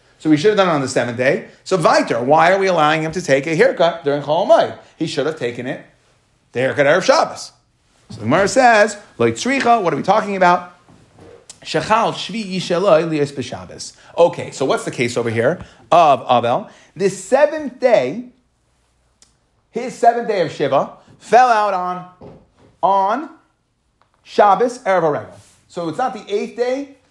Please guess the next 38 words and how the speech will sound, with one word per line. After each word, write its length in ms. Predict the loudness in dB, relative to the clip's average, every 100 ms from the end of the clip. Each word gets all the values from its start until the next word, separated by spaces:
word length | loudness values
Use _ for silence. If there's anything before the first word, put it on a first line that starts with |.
| _ _ _ _ 2
Erev 280 | 2 2 0
Yontif 340 | -2 -2 -4
Shabbos, 460 | -2 -2 0 -2 -4
it's 220 | -12 -10
the 100 | -10
seventh 420 | 0 2 2 0
day, 140 | 0
Erev 140 | 2 0
Yontif 260 | -4 -8
Shabbos. 340 | -12 -12 -14 -16
So 80 | -12
now 140 | -10
let's 100 | -10
put 140 | -10
this 80 | -6
back 220 | -2 -2
into 140 | -4 -8
what 120 | -8
we 80 | -8
know. 180 | -10 -12 _ _ _ -2
Tana 320 | 2 2 2
Bara, 800 | 2 4 6 6 4 2 -2 -6 _ -10
the 100 | -10
Tana, 640 | -6 -6 -4 -4 -4 -2
now 100 | -2
we're 100 | -2
tr-, 180 | -4 -4
now 200 | -2 0
we're 60 | 0
gonna 140 | 0
come 160 | -6 -8
and 100 | -8
address. 320 | -6 -6 -6
The 120 | -10
Tana 360 | -8 -8 -6 -8
of 80 | -10
the 80 |
Brisa 640 | -6 -4 -4 -6 -8 -8